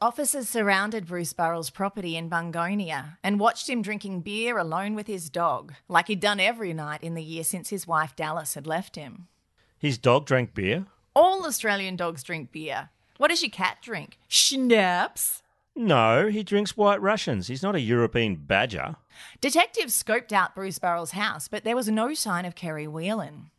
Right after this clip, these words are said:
Speaker 1: Bungonia was a rural area with a tiny population of thirty-five residents, and they were noticing unusual activity.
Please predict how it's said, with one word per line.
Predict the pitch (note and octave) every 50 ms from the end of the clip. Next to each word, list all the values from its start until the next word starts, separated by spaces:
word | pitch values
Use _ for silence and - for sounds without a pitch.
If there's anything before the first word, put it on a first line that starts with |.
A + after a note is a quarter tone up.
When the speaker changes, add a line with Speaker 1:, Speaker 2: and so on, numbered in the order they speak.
| _ _ _ _ _ - - - - - - - - A3
Speaker 1:
Bungonia | C4 C4+ C#4+ C4+ C#4+ C#4 D4 D#4+ F4 F4 F4 D#4
was | C#4 A3+ G3+
a | G3 E3
rural | D3 E3+ F3+ F#3+ G3 G#3 A3 G#3 -
area | E3 D#3+ D#3+ E3+ F3 E3 D#3 D3 D3 C#3+
with | D#3+ E3 -
a | F3+
tiny | - F#3 G3+ G#3 A#3 B3 B3+
population | - G3 F3+ - F#3 F3 D#3 D3 D3 D3+ C#3 - E3+ E3
of | D#3 C#3
thirty-five | B2+ - E3+ E3 E3 D#3+ C3 E3+ D#3 D3 D3 D3+
residents, | E3 E3+ G3 - E3+ C#3 C#3 B2+ - - - - _ -
and | F#3 G#3 G#3
they | G#3 C4+ D#4+ F#4+ A4+
were | A#4 A4 G4 A#3+
noticing | G3+ F#3 F#3 G3+ A3 G#3 - - G#3 G3+ -
unusual | - F3+ F3+ F3+ F3 F#3 G3 A3+ A3 - A3+ A3 G3+ G3 -
activity. | - E3 - - - - F3 F3 F#3 F3 E3 - - - _